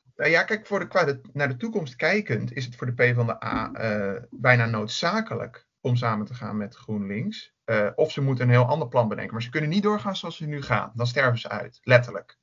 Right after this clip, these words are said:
Dus, eh, dat is geen optie.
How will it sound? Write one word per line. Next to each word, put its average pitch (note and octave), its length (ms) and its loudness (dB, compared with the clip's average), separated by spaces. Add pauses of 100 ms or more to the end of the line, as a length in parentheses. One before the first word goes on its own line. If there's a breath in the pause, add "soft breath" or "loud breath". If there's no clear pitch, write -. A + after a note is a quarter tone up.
(580)
Dus, B2 340 2 (320)
eh, A#2 340 0
dat B2 160 2
is C3 100 -6
geen C3 200 -2
optie. B2 500 -4